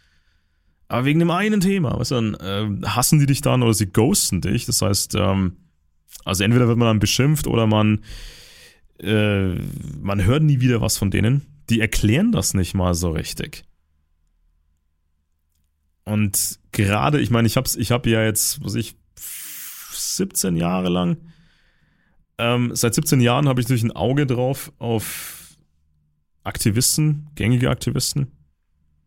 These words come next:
und deren Publikum. Also es ist nicht nur halt die eine Szene, die andere Szene, sondern ich schaue mir das halt in allen möglichen politischen Sphären an.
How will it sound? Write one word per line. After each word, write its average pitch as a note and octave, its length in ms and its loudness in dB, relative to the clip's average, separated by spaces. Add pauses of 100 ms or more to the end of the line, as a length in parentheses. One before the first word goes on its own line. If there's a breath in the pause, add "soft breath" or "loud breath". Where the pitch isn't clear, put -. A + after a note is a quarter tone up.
(560)
und F2+ 120 0
deren G#2 200 4
Publikum. B2 500 -2
Also G#2+ 120 2
es F#2+ 80 2
ist G#2 60 2
nicht A2 140 2
nur A2+ 200 4
halt G2 280 -2 (680 loud breath)
die - 100 -2
eine B2 240 4
Szene, A#2 380 2
die G#2+ 60 2
andere A#2+ 220 0
Szene, A#2 400 2
sondern G2+ 260 2
ich G2 120 -2
schaue G#2+ 140 -2
mir A2+ 80 0
das G#2+ 160 -2
halt G#2 160 -4
in G#2 160 -6
allen B2 240 0
möglichen G2+ 260 0
politischen G#2 540 -2
Sphären F#2 440 -2
an. B2 220 0